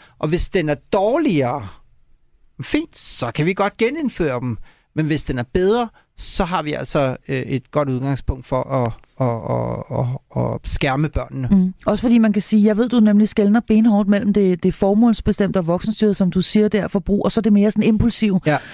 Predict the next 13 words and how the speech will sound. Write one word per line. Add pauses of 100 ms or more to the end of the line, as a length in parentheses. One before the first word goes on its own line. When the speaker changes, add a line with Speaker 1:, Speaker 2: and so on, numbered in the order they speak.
Speaker 2:
øh,
følelsesstyret,
og
i
virkeligheden
også
algoritmestyret,
sådan
Speaker 1:
Ja.
Speaker 2:
ubevidste
forbrug. (420)
Øhm, (920)
en,